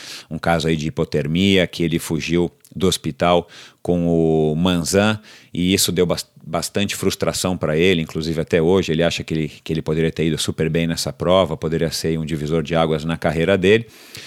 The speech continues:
até que em mil novecentos e noventa e três, ele também vai contar aqui nos detalhes, ele tava competindo no, no triatlon de Santos, no triatlon do Núbio, e pra variar, tinha chovido, ou tava chovendo, e, e acho que na Portuários,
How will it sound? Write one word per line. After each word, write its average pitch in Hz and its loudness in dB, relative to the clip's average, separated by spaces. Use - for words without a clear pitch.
até 123 4
que 131 0
em 127 4
mil 120 6
novecentos 110 2
e 110 0
noventa 110 2
e 117 4
três, 117 4
ele 87 2
também 87 -2
vai 87 0
contar 85 -4
aqui - -4
nos 82 -6
detalhes, 110 2
ele 92 0
tava 90 2
competindo 90 -2
no, 82 -4
no 85 -8
triatlon 82 -4
de 98 -2
Santos, 110 -2
no 80 -6
triatlon 80 -2
do 117 0
Núbio, 117 0
e 85 2
pra 87 0
variar, 85 0
tinha 80 -6
chovido, 90 0
ou 76 -2
tava 78 -2
chovendo, 98 -2
e, 104 -2
e 90 -4
acho 90 -10
que 95 -6
na 92 0
Portuários, 98 0